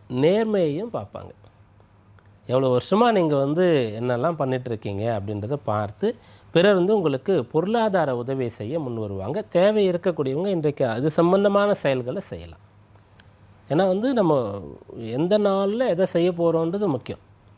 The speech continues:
அப்போ அதற்கு சம்பந்தமான நாள்ல அதை செய்யும்போது அதுல பலன் கிடைக்கும். அப்படியாக இன்றைக்கு பொருள் உதவி கிடைக்கிறதுக்கான விஷயங்களை நீங்க செய்யும்போது பலன் பெறுவீங்க. அவிட்ட நட்சத்திரக்காரங்க இன்றைக்கு வந்து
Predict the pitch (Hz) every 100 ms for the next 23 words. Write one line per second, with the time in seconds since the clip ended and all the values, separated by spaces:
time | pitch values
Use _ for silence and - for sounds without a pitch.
0 | - - - - - - 135 175 180 160
1 | 160 156 160 170 196 196 196 208 233 240
2 | 170 120 104 95 92 - _ - 139 151
3 | 180 233 151 131 143 139 127 117 101 -
4 | _ _ _ - _ _ - 135 135 131
5 | 135 127 110 117 175 - 139 147 165 165
6 | 127 123 202 131 107 180 220 233 208 175
7 | 147 - 131 127 127 117 120 120 123 185
8 | 131 - - - - - - 139 165 151
9 | 139 123 113 107 131 123 180 196 107 104
10 | 101 90 85 - - - - - - -
11 | - _ _ - _ - _ - 127 165
12 | 190 208 180 165 151 131 127 120 165 196
13 | 147 123 - 113 131 233